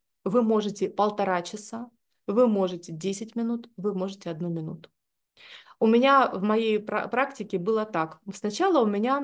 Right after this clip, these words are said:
м, сформировалось десять тем, например, физическая нагрузка, белок, углеводы, жиры, э, детокс.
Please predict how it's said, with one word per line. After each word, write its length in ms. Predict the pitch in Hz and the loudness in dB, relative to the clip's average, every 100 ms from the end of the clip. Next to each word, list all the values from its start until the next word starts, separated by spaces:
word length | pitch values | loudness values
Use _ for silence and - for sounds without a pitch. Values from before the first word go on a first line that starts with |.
| 254 | -6
м, 220 | - 190 190 | -6 -4 -4
сформировалось 720 | - 202 202 214 220 190 175 | -4 -2 0 0 2 0 0
десять 420 | 170 214 - 170 | -6 -8 -8 -10
тем, 360 | - 262 339 - - | -4 -2 -4 -10 -8
например, 500 | 196 196 185 156 165 - | -6 -4 -4 -4 -6 -12
физическая 500 | 254 247 - - 226 | -12 -12 -10 -6 -4
нагрузка, 600 | 220 208 208 208 202 208 _ | -4 -4 -6 -10 -12 -14 _
белок, 540 | 190 240 196 208 208 _ - | -6 -2 0 -2 -6 _ -8
углеводы, 800 | 220 233 214 190 190 196 202 _ - | -6 -4 -4 -2 -4 -4 -10 _ -8
жиры, 600 | 214 240 214 202 202 - _ - | -2 0 0 -4 -6 -14 _ -6
э, 160 | 208 | -4
детокс. 540 | 208 262 196 190 - | -4 -2 -2 -2 -6